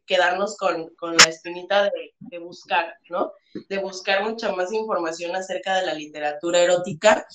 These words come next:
de los autores tanto, eh, contemporáneos como los de las antiguas, eh, em, tiempos, y podemos darnos un clavado, ¿no? Y, y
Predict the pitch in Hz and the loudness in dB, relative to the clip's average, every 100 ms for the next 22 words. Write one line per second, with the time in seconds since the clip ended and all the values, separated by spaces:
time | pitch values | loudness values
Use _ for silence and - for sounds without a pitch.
0 | - - 180 180 170 170 165 170 180 170 | -18 -18 -4 0 2 2 0 0 -2 0
1 | 175 180 202 208 214 190 185 165 160 156 | 2 2 2 -2 -2 -2 0 0 0 -2
2 | 151 147 147 147 147 - - 185 175 165 | -4 -2 -4 -6 -10 -10 -8 -8 -6 -6
3 | 170 165 160 170 190 196 - 180 165 156 | -2 2 2 2 0 -2 -4 -6 -2 -2
4 | 151 151 156 160 - - 165 156 156 165 | -2 -2 -4 -6 -10 -6 -4 -4 -6 -8
5 | 170 165 185 185 - 165 160 156 143 143 | -10 -4 -2 -2 -6 -14 -14 -12 -10 -12
6 | 139 - _ _ 147 151 147 143 143 _ | -16 -20 _ _ -20 -16 -14 -14 -16 _
7 | _ _ 190 185 196 240 - - _ - | _ _ 4 4 4 -2 -2 -14 _ -20
8 | _ 214 214 208 202 220 262 226 214 226 | _ -6 2 8 8 8 6 8 6 6
9 | 254 - - - 208 208 226 240 247 220 | 2 0 -10 -6 -4 0 2 4 4 2
10 | 190 208 311 226 - 180 175 170 | 0 -2 -4 -4 -8 -14 -10 -4